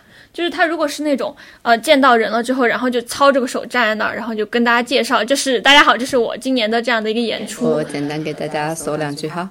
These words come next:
Speaker 1: 我可能，可能我觉得那个东西也挺正常的吧。
Speaker 2: 嗯。
Speaker 1: 但是我看到他那一瞬间，我就觉得，啊，他就是我在书上看到的那个人。就他写书的时候，你经常会觉得他写的东西特别的质朴，但是又特别的直击人心。你能看到他跟这个世界之间的距离，他的那些表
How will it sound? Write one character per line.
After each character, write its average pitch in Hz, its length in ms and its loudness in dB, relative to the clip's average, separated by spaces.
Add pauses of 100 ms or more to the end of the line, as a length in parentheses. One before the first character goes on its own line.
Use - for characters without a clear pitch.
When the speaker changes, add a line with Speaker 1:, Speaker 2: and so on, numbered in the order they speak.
(140)
Speaker 1:
我 285 160 4
可 294 160 0
能， 262 340 2
可 302 220 4
能 302 100 6 (140)
我 359 80 -2
觉 277 100 0
得 339 60 -2
那 508 200 2
个 427 80 -4
东 427 80 -2
西 403 140 -2
也 330 140 0
挺 233 240 -4
正 381 200 -6
常 269 220 -6
的 226 100 -2
吧。 233 280 -6
Speaker 2:
嗯。 285 320 -18
Speaker 1:
但 415 120 -2
是 403 140 0
我 269 160 8
看 392 220 -4
到 339 100 4
他 330 160 2
那 339 180 0
一 320 60 -2
瞬 294 180 -4
间， 285 220 4
我 247 100 2
就 233 120 -6
觉 240 180 -4
得， 220 260 4 (240)
啊， 240 140 2
他 302 140 -2
就 415 100 0
是 339 80 -4
我 233 100 2
在 202 140 0
书 226 160 -6
上 269 160 -2
看 247 240 -4
到 220 100 2
的 208 120 0
那 208 100 -6
个 151 100 -6
人。 107 160 -10 (160)
就 320 140 -8
他 339 160 0
写 277 180 0
书 247 200 -6
的 311 100 -2
时 302 80 -6
候， 269 100 4
你 226 120 -2
经 254 80 -4
常 269 100 0
会 294 100 -2
觉 - 160 -6
得 226 80 -6
他 247 80 -8
写 - 160 -8
的 - 60 -8
东 226 140 -4
西 254 80 -2
特 262 100 -10
别 240 100 -2
的 156 220 -4 (420)
质 320 280 -2
朴， - 260 -10
但 254 100 0
是 285 140 -4
又 269 100 2
特 262 140 -2
别 240 80 2
的 208 200 0
直 233 300 -6
击 254 220 -6
人 233 260 -2
心。 240 380 -4
你 220 80 -4
能 247 100 -2
看 269 180 -4
到 285 100 0
他 262 120 -6
跟 247 160 -4
这 240 60 -4
个 233 100 -6
世 247 140 -10
界 240 140 0
之 214 100 -8
间 220 140 -6
的 214 100 -8
距 220 220 -12
离， 180 120 -14
他 233 120 -12
的 226 80 -6
那 220 100 -8
些 233 100 -6
表 220 140 -8